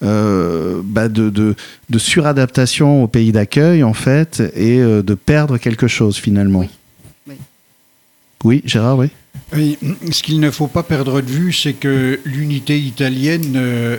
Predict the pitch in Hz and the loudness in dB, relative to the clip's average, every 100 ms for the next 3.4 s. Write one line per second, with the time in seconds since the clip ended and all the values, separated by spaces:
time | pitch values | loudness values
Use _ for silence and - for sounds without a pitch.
0 | - 143 117 139 160 139 139 123 123 - | -8 -10 -8 -6 -6 -2 0 -2 -4 -6
1 | 160 160 147 - 139 120 - 143 139 - | -4 -4 -6 -4 -4 -4 -4 -2 -2 -4
2 | 131 - - 139 - - - - - - | -6 -8 -10 -10 -12 -16 -20 -20 -20 -20
3 | - - 143 - | -10 -6 -4 -2